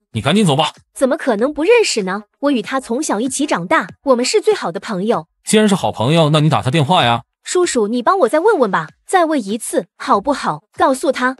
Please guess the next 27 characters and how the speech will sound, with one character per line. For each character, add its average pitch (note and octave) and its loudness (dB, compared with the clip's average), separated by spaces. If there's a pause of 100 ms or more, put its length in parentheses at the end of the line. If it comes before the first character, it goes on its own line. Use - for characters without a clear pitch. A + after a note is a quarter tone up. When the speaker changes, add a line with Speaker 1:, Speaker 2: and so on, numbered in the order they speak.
Speaker 2:
我 A#3+ 2
是 E4 -2
柳 G3 2
依 C#4 0
依， D#4+ -2 (140)
我 A#3+ 4
真 G#4+ 0
的 A4+ 0
有 A#3 0
事 F4 -4
找 A3+ -2
他。 B3+ -6 (180)
Speaker 1:
你 A2+ -8
赶 C3+ -2
紧 G#3+ 0
走 D3 0
吧， D3+ -4 (180)
这 F#3 -2
里 F#3 2
不 F#3 0
是 D#3 -4
什 C3 -6
么 F3+ -2
普 D3+ -4
通 G3+ 2
小 C3+ -4
区， G#2+ -6